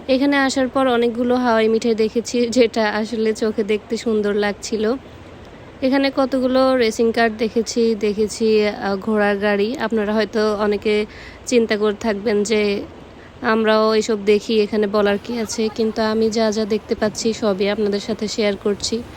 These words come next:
এখানে দাঁড়িয়ে, আহ, সবাই ছবি তুলছিল, মজা করছিল, একদল তো গোসলে নেমে পড়েছিল, তারা, আহ, ফুটবল খেলছিল, সেটা দেখেও খুব আনন্দ পেয়েছি। আর এই যে মাঝ সমুদ্রে এই জাহাজগুলো, এগুলো আমার দেখতে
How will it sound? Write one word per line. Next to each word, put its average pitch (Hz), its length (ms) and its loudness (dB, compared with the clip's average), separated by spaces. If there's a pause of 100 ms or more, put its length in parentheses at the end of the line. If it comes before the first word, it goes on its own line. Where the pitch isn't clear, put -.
(880)
এখানে 269 320 4
দাঁড়িয়ে, 262 600 0
আহ, 226 180 -2
সবাই 226 540 -2
ছবি 220 320 -2
তুলছিল, 220 440 -2
মজা 214 320 -2
করছিল, 208 560 -2
একদল 208 680 0
তো 208 260 0
গোসলে 214 360 2
নেমে 214 360 2
পড়েছিল, 208 520 -2
তারা, 208 420 -2
আহ, 214 180 -4
ফুটবল 202 560 0
খেলছিল, 208 500 2 (460)
সেটা 254 240 2
দেখেও 240 420 4
খুব 240 240 2
আনন্দ 214 460 2
পেয়েছি। 220 580 0
আর 202 260 -2
এই 208 160 2
যে 214 260 2
মাঝ 202 300 -2
সমুদ্রে 208 600 0
এই 202 240 0
জাহাজগুলো, 202 680 -2
এগুলো 208 420 0
আমার 202 320 0
দেখতে 202 280 -4